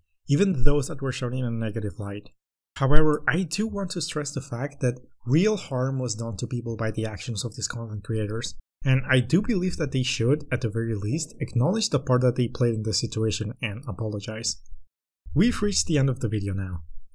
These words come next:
If you need me to clarify something else, or you'd like to share your opinion, feel free to leave a comment. I'll be reading all of them.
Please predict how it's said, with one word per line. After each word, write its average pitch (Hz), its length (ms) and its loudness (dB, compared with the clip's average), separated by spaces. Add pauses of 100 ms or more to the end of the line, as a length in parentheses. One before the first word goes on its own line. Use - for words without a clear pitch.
(200)
If 135 140 0
you 147 80 6
need 185 180 2
me 262 120 0
to - 100 -2
clarify 131 400 2
something 110 400 -2
else, 123 480 0
or 113 360 2
you'd 127 180 0
like 123 160 0
to 123 100 -8
share 110 240 -4
your 101 180 -4
opinion, 131 540 4 (420)
feel 240 140 2
free 240 160 -6
to 180 80 -8
leave 131 220 -2
a 117 60 0
comment. 98 440 -6 (260)
I'll 156 120 0
be 175 120 0
reading 110 300 6
all 107 140 -4
of - 100 -12
them. 113 200 -6